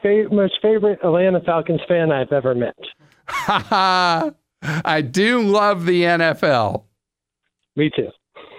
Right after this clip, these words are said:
Speaker 1: <laughs>
Speaker 2: How can I serve you?
Speaker 1: Well, actually, um, I'm very disappointed that Devitize is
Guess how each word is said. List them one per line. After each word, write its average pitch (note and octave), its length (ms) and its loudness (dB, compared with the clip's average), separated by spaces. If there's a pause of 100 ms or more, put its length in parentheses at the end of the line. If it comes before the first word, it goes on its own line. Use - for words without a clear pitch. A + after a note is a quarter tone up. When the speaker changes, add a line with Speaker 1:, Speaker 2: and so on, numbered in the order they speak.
(640)
Speaker 1:
<laughs> - 100 -6 (720)
Speaker 2:
How A3 160 2
can A3+ 180 0
I F#3 140 4
serve F3+ 420 0
you? C#3 400 0 (680)
Speaker 1:
Well, A3 240 2
actually, C4 460 2
um, A3 260 2
I'm E3 160 0
very G3+ 200 4
disappointed G3 560 0
that C#3+ 300 0
Devitize G#3+ 720 2
is C3 160 0